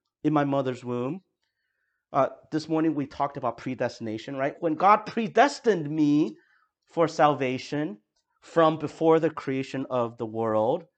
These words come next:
uh, it wasn't just, "Okay, I'm gonna create this person and kind of let him be," and, you know, and then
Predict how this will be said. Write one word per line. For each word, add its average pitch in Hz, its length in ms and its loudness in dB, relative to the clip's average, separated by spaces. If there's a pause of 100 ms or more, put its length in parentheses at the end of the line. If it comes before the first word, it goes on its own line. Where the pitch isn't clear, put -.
(1800)
uh, 156 200 8
it 214 100 4
wasn't 269 360 8
just, 196 420 4 (640)
"Okay, 175 200 4
I'm 165 140 2
gonna 165 200 4
create 151 540 -2
this 143 300 -2 (100)
person 156 440 -2
and 117 360 -6
kind 127 200 -6
of 110 180 -8 (560)
let 113 200 -8
him 120 180 -8
be," 123 260 -6
and, 104 260 -10 (1040)
you 143 100 -10
know, 95 260 -12 (180)
and 107 140 -12
then 107 140 -12